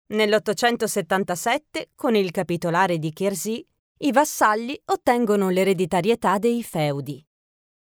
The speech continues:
Quando il vassallo muore, i figli ereditano le sue proprietà. In passato, invece, quando moriva il vassallo,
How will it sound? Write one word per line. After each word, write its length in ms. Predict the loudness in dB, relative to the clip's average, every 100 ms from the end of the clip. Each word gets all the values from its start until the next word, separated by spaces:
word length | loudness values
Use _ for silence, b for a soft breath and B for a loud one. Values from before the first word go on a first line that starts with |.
| _ _ _
Quando 300 | 0 2 2
il 140 | 2
vassallo 500 | 0 0 2 2 2
muore, 460 | 2 2 2 -2 -8 _ _ _ -4
i 100 | -2
figli 380 | 0 0 4 2
ereditano 680 | 4 2 2 -2 -2 0
le 140 | 0 -2
sue 260 | -2 -2
proprietà. 680 | -4 -6 -6 -8 -8 -10 -12 _ _ _ _ _ _ _ _ _ -4
In 140 | 0
passato, 520 | 0 0 2 0 0
invece, 680 | -2 0 0 -2 -2 -8 -10 _
quando 380 | -4 -2 0 0
moriva 400 | 0 0 -2 -2
il 120 | -2
vassallo, 720 | -2 -2 -2 -2 -2 -8 -12